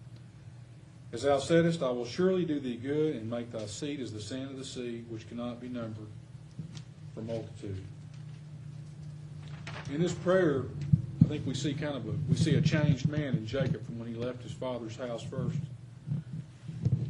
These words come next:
the first time. He acknowledges the providential care in his life. He makes a plea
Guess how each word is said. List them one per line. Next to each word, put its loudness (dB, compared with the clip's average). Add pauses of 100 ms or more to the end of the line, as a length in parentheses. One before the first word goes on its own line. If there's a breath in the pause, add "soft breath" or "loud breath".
(100)
the -8
first -4
time. -8 (760)
He -6
acknowledges 2 (1120)
the -6
providential 2
care -2 (1300)
in -10
his -6
life. -4 (220)
He -6
makes -2
a -8
plea -4